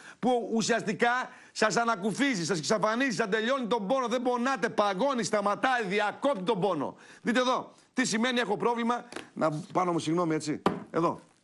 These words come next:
για άλλα εδώ, πολύ ωραία. Να φαίνονται και οι κυραλιφές από κάτω. Ο πόνος είναι στη μέση. Τι ακριβώς σημαίνει πόνος; Ότι έχω φλεγμονή.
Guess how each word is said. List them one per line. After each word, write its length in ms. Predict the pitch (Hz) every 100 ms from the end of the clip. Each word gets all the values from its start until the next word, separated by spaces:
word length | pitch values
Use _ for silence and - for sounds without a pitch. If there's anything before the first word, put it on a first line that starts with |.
| _
για 160 | 170
άλλα 100 | 170
εδώ, 240 | 135 131 - _ _
πολύ 220 | 160 160
ωραία. 200 | 131 98 - -
Να 140 | 151
φαίνονται 320 | 170 226 220
και 100 | 214
οι 440 | 202 196 190 185 170
κυραλιφές 360 | 180 175 160
από 140 | 151 113
κάτω. 240 | 95 - - - - - - -
Ο 180 | 165
πόνος 340 | 170 269 277 220
είναι 120 | 277
στη 140 | 208
μέση. 440 | 247 254 - - - _ _ - -
Τι 100 | 254 311
ακριβώς 380 | 247 254 233 254
σημαίνει 360 | 220 220 220 196
πόνος; 500 | 160 202 214 190 - _ _ _
Ότι 200 | 175 214
έχω 180 | 240 247
φλεγμονή. 680 | 220 214 190 196 202 131